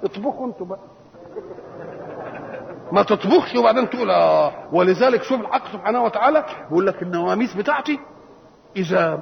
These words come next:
إذا ما است-، ما، ما، ما نفذتش تكاليفي وأوامري هتتعب، يبقى ليك معيشة ضنك،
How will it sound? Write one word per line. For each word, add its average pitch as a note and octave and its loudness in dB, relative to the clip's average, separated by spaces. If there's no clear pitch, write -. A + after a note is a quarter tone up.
إذا E3+ 0
ما E3 0
است-، E3 -8
ما، D#3+ -6
ما، D3 -8
ما D#3 -2
نفذتش F#3+ 0
تكاليفي F3+ -6
وأوامري G#3 2
هتتعب، - -2
يبقى D#3+ 0
ليك A#3+ 0
معيشة G3 2
ضنك، A3+ 4